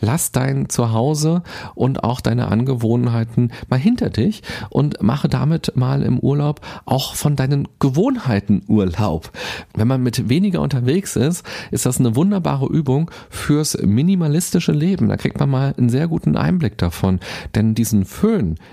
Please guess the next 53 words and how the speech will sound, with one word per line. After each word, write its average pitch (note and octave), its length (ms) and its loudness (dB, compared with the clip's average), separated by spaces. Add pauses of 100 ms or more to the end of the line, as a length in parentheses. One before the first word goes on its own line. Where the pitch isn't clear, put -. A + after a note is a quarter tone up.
(120)
den G#2 120 -2
braucht - 320 -6
man E2+ 80 -4
ja - 120 -6
vielleicht - 260 -4 (140)
gar - 180 -4
nicht. F2 260 -4 (320)
Oder F2 220 0
vielleicht G2 220 -4
gibt's - 260 -2
den A#2 160 2
ja G#2+ 100 0
auch G#2 140 -2
vor - 260 -2
Ort B2 420 -2
im B2 180 0
Zimmer C3+ 400 0
oder A#2+ 180 0
man A#2+ 200 0
leiht A#2+ 240 -2
ihn C#3 120 2
sich C3 240 -2
aus C3+ 380 0
oder A#2+ 160 2
man C3 180 -2
macht C3 200 -2
es B2+ 100 -2
dann - 160 0
eben A#2+ 220 0
mal C#3 140 0
ganz E3+ 340 0
anders. E2 500 -2 (440)
Und - 180 0
auch A#2+ 140 0
man B2+ 180 0
braucht C#3 200 -2
vielleicht A#2 400 0
nicht A2+ 200 -2
dieses G#2 260 0
Abendkleid A2 840 0
und, F#2 260 0 (420)
ähm, F#2 200 0
das F#2+ 160 -2
Kleid G#2+ 240 -2
fürs - 200 -2
Wochenende G#2+ 580 0
und F2+ 220 0
für - 80 -8
die A2+ 160 0
Kirche B2 520 0
und, F#2 260 0
äh, - 220 0
für, G#2 500 0